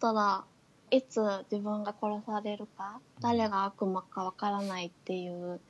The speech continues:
Speaker 1: 状況に置かれたら、自ら積極的に魔女狩りとか、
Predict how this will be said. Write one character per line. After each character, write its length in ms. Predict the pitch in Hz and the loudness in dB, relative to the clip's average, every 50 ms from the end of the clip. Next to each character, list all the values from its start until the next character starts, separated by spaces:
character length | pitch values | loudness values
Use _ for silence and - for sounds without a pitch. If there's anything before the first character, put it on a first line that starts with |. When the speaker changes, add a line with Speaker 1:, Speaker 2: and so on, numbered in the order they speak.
| _ | _
Speaker 1:
状 240 | - 214 202 190 190 190 | -2 0 0 0 0 -2
況 220 | - 196 185 185 185 | -2 -2 -2 -2 -4
に 360 | 185 190 185 185 185 185 - - - _ _ - - _ - | -6 -4 -4 -4 -6 -6 -10 -16 -20 _ _ -20 -16 _ -8
置 140 | 214 - | -8 -8
か 180 | - - 196 190 | -6 -6 -4 -4
れ 120 | 190 190 | -6 -6
た 160 | - - 208 202 | -6 -6 -4 -4
ら、 300 | 101 95 92 92 90 - _ _ _ _ _ _ _ _ _ _ _ _ _ _ _ _ - _ _ _ - 240 | -2 -2 -4 -6 -8 -12 _ _ _ _ _ _ _ _ _ _ _ _ _ _ _ _ -20 _ _ _ 2 6
自 280 | 254 320 320 440 427 - | 6 6 6 4 2 2
ら 360 | - 269 214 208 202 190 185 - - _ _ - - - | 2 2 4 6 6 4 4 0 -8 _ _ -12 -8 -6
積 100 | 220 220 | -6 -2
極 260 | - 269 269 - - 269 | 0 0 0 2 0 -2
的 340 | - 269 247 - - 247 | 0 -2 -4 -2 0 2
に 340 | 247 247 247 247 254 254 - - - - | 4 4 4 2 2 -2 -6 -10 -8 -4
魔 120 | 220 220 | -2 -2
女 180 | 214 233 226 220 | 0 0 0 0
狩 260 | 220 220 220 220 214 | 0 0 0 0 -2
り 60 | 214 | -4
と 100 | - 226 | -6 -8
か、 420 | - - - - 196 202 233 277 | -10 -10 -6 -4 -2 -2 -2 -4